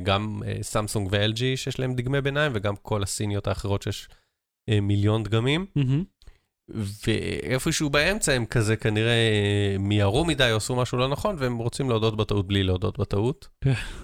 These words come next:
Speaker 2: אבל תראה, החמש סי, נראה לי בין הסיבות שהוא נכשל, זה כיוון שהוא היה מאוד קרוב לדגם, ה-, הדגם הדגל.
Speaker 1: והם, אה, והם תמיד ממשיכים למכור דגם אחורה, בכל השקה.
Speaker 2: נכון.
Speaker 1: הדגם הקודם עדיין,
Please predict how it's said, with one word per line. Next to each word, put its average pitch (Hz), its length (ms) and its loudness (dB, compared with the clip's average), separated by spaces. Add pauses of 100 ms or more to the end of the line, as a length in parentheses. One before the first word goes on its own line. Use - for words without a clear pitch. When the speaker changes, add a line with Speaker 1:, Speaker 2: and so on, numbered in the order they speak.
(540)
Speaker 2:
אבל 151 80 0
תראה, 208 180 2
החמש 156 340 0
סי, 240 600 0 (160)
נראה 156 180 2
לי 226 120 0
בין 180 180 -2
הסיבות 165 440 0
שהוא 170 280 0
נכשל, 185 440 0
זה 151 120 -2
כיוון 151 280 0
שהוא - 160 -2
היה 180 100 -2
מאוד 208 460 -2
קרוב 170 420 -2
לדגם, 151 540 0 (440)
ה-, 127 680 0
הדגם 147 360 0
הדגל. 143 500 0
Speaker 1:
והם, 127 160 4 (180)
אה, 143 140 4
והם 110 140 2
תמיד 135 260 0
ממשיכים 143 400 0
למכור 131 300 0
דגם 120 260 0
אחורה, 117 300 -2 (240)
בכל 123 260 0
השקה. 104 460 0 (100)
Speaker 2:
נכון. - 300 -2 (300)
Speaker 1:
הדגם 113 440 0
הקודם 120 520 2
עדיין, 113 380 2